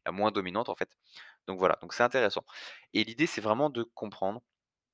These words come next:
quelle est, heu, ta typologie. Ça va te permettre de comprendre aussi, heu, quels sont tes intérêts dans le business, quels sont tes intérêts niveau personnalité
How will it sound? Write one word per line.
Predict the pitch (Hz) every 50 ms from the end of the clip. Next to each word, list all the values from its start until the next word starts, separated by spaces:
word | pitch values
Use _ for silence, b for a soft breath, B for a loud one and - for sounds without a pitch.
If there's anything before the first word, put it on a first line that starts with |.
| _ _ _ _ _ - - _ _ -
quelle | - 123 113 107
est, | 107 110 113 110 - -
heu, | 92 90 90 87
ta | 87 - 104
typologie. | - - 104 - 101 95 92 92 101 131 139
Ça | - 95
va | 90
te | -
permettre | - 107 98 107 120 117
de | - 98
comprendre | 90 - 92 87 - - 113 110 90
aussi, | 87 85 - - 107 107 B B B B B B B -
heu, | 87 87 82 82 82 80 -
quels | 113 107 98
sont | - - - 107 107 104
tes | - - 95 90 92
intérêts | 101 95 - - 107 98 107 107
dans | 98 98 90
le | 87 82
business, | - - 85 87 95 95 110 120 -
quels | - 87
sont | 85 - 98 95
tes | - 87 80 92
intérêts | 87 - - 95 92 98 101
niveau | 92 87 82 85 78
personnalité | - 85 - - - 82 85 - - 127 -